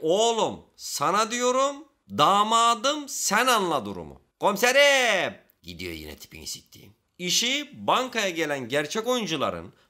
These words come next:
bankayı soymalarını kolaylaştırmak olan banka koruması ve Ryan abimiz yine soygunu ve aksiyonu bol bir günün sonunda,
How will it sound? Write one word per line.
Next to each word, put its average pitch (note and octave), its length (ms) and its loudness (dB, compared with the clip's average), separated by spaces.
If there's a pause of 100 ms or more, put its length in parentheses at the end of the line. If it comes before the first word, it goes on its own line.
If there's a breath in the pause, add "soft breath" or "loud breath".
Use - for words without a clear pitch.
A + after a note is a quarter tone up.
bankayı A#3+ 580 0
soymalarını F#3+ 760 -2
kolaylaştırmak G3 1040 -2
olan C3 420 -2
banka G#3+ 380 2
koruması D#3 680 -4 (320 soft breath)
ve D#3+ 160 2
Ryan G3 320 2
abimiz F#3 680 -2 (240 soft breath)
yine C4 300 0
soygunu G3 1000 -2
ve F3 120 2
aksiyonu F#3+ 880 0
bol B3 320 2
bir A#3+ 140 -4
günün D#3 300 -6
sonunda, A2+ 880 -2